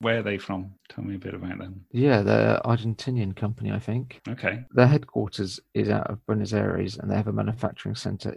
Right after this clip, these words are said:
Speaker 2: in Uruguay. And they're a little bit like Planet, but they're going for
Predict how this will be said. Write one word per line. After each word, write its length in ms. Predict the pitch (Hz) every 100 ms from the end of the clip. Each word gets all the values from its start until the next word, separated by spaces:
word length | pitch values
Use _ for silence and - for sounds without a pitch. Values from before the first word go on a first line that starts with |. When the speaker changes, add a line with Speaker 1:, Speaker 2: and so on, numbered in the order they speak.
| -
Speaker 2:
in 280 | 87 87 - _
Uruguay. 840 | 113 107 101 - - - - 110 113 _ 113
And 360 | 113 113 117 -
they're 440 | - 151 175 180
a 80 | 156 - -
little 200 | 214 196
bit 200 | - -
like 240 | 110 -
Planet, 400 | - - 98 - - _ -
but 160 | 113
they're 180 | 113 113
going 640 | 110 117 113 110 110 101 -
for 840 | _ - 117 113 110 107 104 104